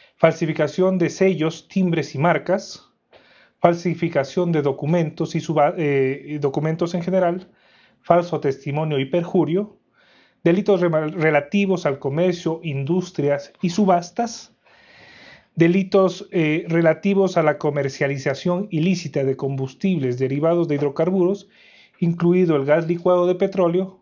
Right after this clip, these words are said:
y biocombustibles. Previo a iniciar, es necesario hablar sobre lo que es en sí el delito. Un concepto de delito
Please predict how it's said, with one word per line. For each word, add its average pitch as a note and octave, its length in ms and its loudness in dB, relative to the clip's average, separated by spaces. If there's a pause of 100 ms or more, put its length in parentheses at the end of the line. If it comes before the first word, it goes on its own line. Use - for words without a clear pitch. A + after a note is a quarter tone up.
(240)
y C#3+ 120 -4
biocombustibles. D3+ 1400 -6 (1120)
Previo D#3 420 2
a D#3 60 2
iniciar, F3 580 -2 (480)
es D3 140 0
necesario F3+ 840 0 (240)
hablar D#3 460 2 (960)
sobre E3 500 2
lo D#3+ 160 0
que F#3 260 2
es - 440 -6 (280)
en C#3 200 -6
sí E3+ 580 -2 (800)
el D3 180 0
delito. C#3 540 -4 (1040)
Un F3 160 0
concepto E3+ 640 -2
de C#3+ 120 2
delito E3 640 -2